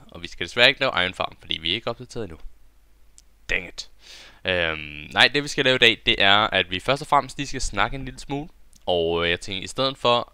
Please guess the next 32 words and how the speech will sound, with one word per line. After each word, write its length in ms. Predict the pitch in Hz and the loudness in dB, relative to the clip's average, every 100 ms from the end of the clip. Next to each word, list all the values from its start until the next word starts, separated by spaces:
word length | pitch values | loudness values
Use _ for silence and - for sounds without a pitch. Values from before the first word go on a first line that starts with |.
| - | -8
at 160 | 87 - | -8 -8
det 160 | 87 - | -14 -2
bare 160 | 85 82 | 0 0
skulle 200 | - 80 | -4 -6
være, 120 | - - | -6 -6
ups, 240 | - - | -20 -20
så 140 | - - | -20 -18
kunne 100 | - | -12
jeg 60 | - | -8
komme 140 | 98 117 | -6 -6
op. 180 | 113 | -6
I 260 | - - - | -10 -20 -10
stedet 180 | - 139 | -2 0
for, 80 | 123 | 2
at 40 | |
det 60 | 107 | 4
bare 140 | 110 | 4
skulle 180 | - 120 | 2 -2
være 200 | 98 90 | 0 2
helt 180 | 98 90 | 0 -4
vildt 160 | 92 | -6
kedeligt, 440 | 113 120 185 220 - - - - - | -2 -2 -4 -10 -14 -20 -20 -20 -18
så, 580 | - - 101 98 95 92 | -10 0 2 4 4 2
øhm, 440 | 85 80 78 80 | -2 -4 -8 -14
så 120 | - | -14
tænkte 240 | - 101 98 | -8 -4 4
jeg, 280 | 92 90 85 | 6 6 4
at 60 | |
jeg 140 | - 82 | 0 2
har 300 | 87 82 80 | 4 4 0
recordet 420 | 92 98 92 90 | -6 -4 -2 -4
noget, 360 | 87 82 80 | -4 -2 -4